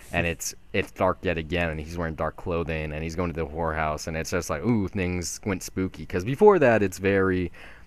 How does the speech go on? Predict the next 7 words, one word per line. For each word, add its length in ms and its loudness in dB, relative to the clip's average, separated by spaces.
not 180 6
happy-go-lucky, 840 4
but 280 2
for 160 2
the 60 8
most 320 6
part 340 2